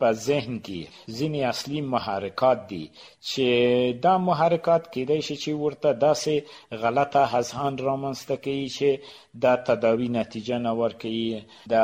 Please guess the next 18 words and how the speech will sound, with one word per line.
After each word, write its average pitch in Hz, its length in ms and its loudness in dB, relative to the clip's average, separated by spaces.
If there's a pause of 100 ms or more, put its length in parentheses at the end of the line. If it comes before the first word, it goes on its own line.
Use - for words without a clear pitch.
(200)
پلانکی 117 500 2 (100)
چې 117 140 -2 (560)
ترک 117 180 2 (100)
کړي 127 240 2
وو 113 220 2 (420)
او 107 100 6
یا 120 140 6 (120)
تداوي 110 440 0
سوي 120 240 -2
وو، 113 280 -4
پس 113 160 2 (100)
له 117 160 -2
دوه 117 300 4
میاشت 113 360 -2
نه 113 100 -4 (100)
دا 113 100 6 (200)
مړه 113 340 2 (140)
سو. 117 120 -2